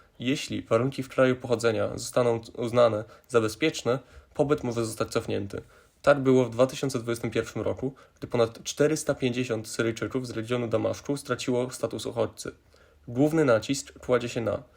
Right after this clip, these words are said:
samowystarczalność, a wsparcie integracyjne jest ograniczone. Prawa do łączenia rodzin są ściśle ograniczone, zwłaszcza dla osób z tymczasowym statusem. Możesz teraz zapytać,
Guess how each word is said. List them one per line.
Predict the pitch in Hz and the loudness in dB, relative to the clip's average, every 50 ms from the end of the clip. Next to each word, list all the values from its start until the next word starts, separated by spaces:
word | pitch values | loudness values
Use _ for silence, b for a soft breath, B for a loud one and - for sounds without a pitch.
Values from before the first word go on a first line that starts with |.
| b b b | b b b
samowystarczalność, | - - - 117 131 139 151 147 - 156 143 - - 110 104 107 104 113 131 - - - - - | -2 2 4 4 4 2 2 0 0 -2 0 2 4 4 4 2 0 -2 -6 -8 -14 -18 -16 -10
a | - - | -8 -6
wsparcie | - - - - 123 123 - - | -6 -2 2 2 2 2 2 -2
integracyjne | 143 135 131 135 117 117 117 - - - 117 110 110 110 - - | -2 0 0 0 0 2 0 0 0 -2 -2 0 0 -2 -2 -2
jest | 113 110 110 - | -4 -6 -6 -4
ograniczone. | - 131 113 - 104 101 98 98 - - - 101 - - - _ b b b b b b b b b b b - | -4 -4 -2 0 -2 -2 -2 -6 -6 -4 -4 -4 -6 -8 -12 _ b b b b b b b b b b b 2
Prawa | 127 135 135 151 | 4 6 6 8
do | 151 143 | 6 6
łączenia | 143 139 - 147 135 127 | 4 4 2 2 4 4
rodzin | 127 127 123 127 131 | 4 4 2 0 -2
są | 127 - 117 117 | 0 0 -2 -2
ściśle | 113 - - - - 147 139 - 165 165 | -2 -2 -4 -4 -4 -4 -2 2 4 6
ograniczone, | 156 151 143 147 147 143 135 - 139 135 135 147 156 b b b b b b b b | 6 6 4 2 0 0 2 2 2 2 2 2 0 b b b b b b b b
zwłaszcza | - 123 113 123 139 - - 143 | -8 4 6 6 6 6 4 2
dla | 127 123 117 | 4 4 4
osób | 110 117 - - 131 120 120 | 4 4 2 2 0 0 -2
z | - - - | -6 -8 -6
tymczasowym | - 117 110 - 120 - - 113 110 113 110 | -6 -6 -2 -2 0 0 0 0 0 -2 -4
statusem. | - 104 - - 101 - - - - - - b b b b b b _ _ | -6 -8 -8 -8 -8 -6 -6 -8 -8 -12 -18 b b b b b b _ _
Możesz | - 139 160 170 175 160 - | 0 2 2 2 2 -2 0
teraz | - 139 127 117 113 - | 0 0 2 2 0 -2
zapytać, | 107 95 - 95 92 104 - - | -6 -8 -8 -8 -8 -8 -8 -10